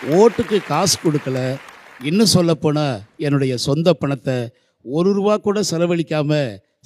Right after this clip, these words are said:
சட்டப்பேரவை உறுப்பினராக கந்தரகோட்டை தொகுதி மக்கள் தேர்வு செய்திருக்கிறாங்க. அதற்கு பெரிய நான் மகிழ்ச்சியை தெரிவிக்கிறேன்.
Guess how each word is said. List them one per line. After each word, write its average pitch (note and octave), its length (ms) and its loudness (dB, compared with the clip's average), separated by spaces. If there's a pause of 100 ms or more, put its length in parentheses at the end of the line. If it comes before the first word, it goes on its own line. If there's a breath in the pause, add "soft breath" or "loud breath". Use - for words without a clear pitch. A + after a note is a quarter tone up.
சட்டப்பேரவை E3+ 520 0
உறுப்பினராக D#3 960 0 (440)
கந்தரகோட்டை E3 680 4
தொகுதி E3+ 280 2
மக்கள் D3+ 300 -2 (120)
தேர்வு F3+ 340 2
செய்திருக்கிறாங்க. C3+ 680 -2 (380)
அதற்கு G#3 420 0
பெரிய G3 320 0
நான் D#3+ 160 -2
மகிழ்ச்சியை D3 420 0
தெரிவிக்கிறேன். B2+ 580 -2